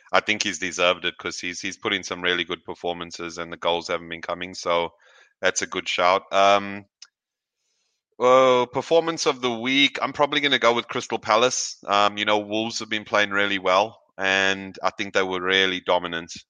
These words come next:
um, in that game. And, uh, we spoke about how well Palace have been playing and not necessarily getting the results. Um, and I think they turned it,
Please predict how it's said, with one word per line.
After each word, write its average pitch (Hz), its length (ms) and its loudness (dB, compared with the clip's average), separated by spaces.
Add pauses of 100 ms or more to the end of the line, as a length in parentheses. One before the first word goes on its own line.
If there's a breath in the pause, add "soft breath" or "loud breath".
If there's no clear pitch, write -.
um, 87 640 -2
in 87 140 -8
that 87 220 -2
game. 90 280 0
And, 87 140 -8 (600 soft breath)
uh, 92 240 4
we 104 120 -4
spoke 113 300 4
about 101 200 4
how 101 160 4
well 98 240 4
Palace 95 340 0
have 95 100 -8
been 90 140 -10
playing 92 320 -2
and 90 100 -4
not 92 160 -4
necessarily 90 720 -4
getting 90 300 -4
the 90 100 -8
results. 87 760 -4
Um, 90 500 -6
and 90 120 -4
I 90 40 -2
think 92 240 -18
they 90 120 -2
turned 90 300 -6
it, 87 60 -8